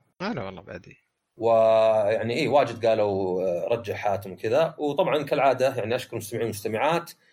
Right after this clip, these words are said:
Speaker 2: ويعني إذا بتساعدوني، آه، اضغطوا على الدعايات، مو لازم تشترون شيء منها، بس اضغطوا على الدعايات. آه، عطوا الحلقة اللي تحبونهم، اللي تحسون يمكن يستفيدون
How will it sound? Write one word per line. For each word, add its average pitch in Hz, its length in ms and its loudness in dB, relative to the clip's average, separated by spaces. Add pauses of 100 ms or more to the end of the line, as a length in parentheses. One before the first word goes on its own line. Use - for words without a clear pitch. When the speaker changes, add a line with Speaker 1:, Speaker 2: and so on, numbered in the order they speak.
(300)
Speaker 2:
ويعني 131 600 2
إذا 139 80 2
بتساعدوني، 156 760 0 (220)
آه، 113 420 4
اضغطوا 151 240 2
على 135 160 4
الدعايات، 123 600 0
مو 160 60 2
لازم 147 120 4
تشترون 123 260 -6
شيء 123 180 -2
منها، 127 200 -2
بس - 160 -10
اضغطوا 127 200 0
على 110 60 -2
الدعايات. 117 560 0 (460)
آه، 107 340 4
عطوا 160 220 2
الحلقة 156 500 -2
اللي 117 100 -10
تحبونهم، 127 680 -4
اللي 107 120 -6
تحسون - 360 -6
يمكن 117 160 -6
يستفيدون 120 600 -2